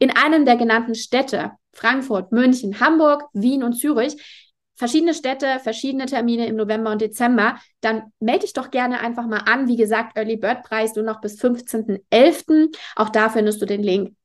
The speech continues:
in den Shownotes. Wir freuen uns riesig drauf, dich kennenzulernen, dein Business kennenzulernen und uns auf Instagram mit dir zu connecten. Also freuen wir uns darauf, wenn du uns auf Be Self Academy folgst und wir gemeinsam dort uns austauschen. Das ist ein super Ort,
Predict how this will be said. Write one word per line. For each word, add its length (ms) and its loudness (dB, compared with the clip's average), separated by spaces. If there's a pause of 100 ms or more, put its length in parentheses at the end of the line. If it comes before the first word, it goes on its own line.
in 100 -4
den 140 -2
Shownotes. 500 -4 (420)
Wir 100 4
freuen 260 4
uns 200 4
riesig 540 6
drauf, 380 4
dich 260 -4
kennenzulernen, 720 0
dein 220 0
Business 360 2
kennenzulernen 680 -2
und 160 -4
uns 160 -8
auf 200 -4
Instagram 500 2
mit 140 -2
dir 80 2
zu 180 -8
connecten. 720 -2 (440)
Also 280 4
freuen 280 2
wir 80 6
uns 220 2 (120)
darauf, 320 2
wenn 100 0
du 100 -2
uns 200 -4
auf 160 -8
Be 80 -4
Self 320 0
Academy 580 2
folgst 560 0
und 180 2
wir 100 -2
gemeinsam 580 0
dort 400 -2
uns 240 -8
austauschen. 640 -2
Das 140 -4
ist 160 -8
ein 100 -2
super 400 4
Ort, 260 4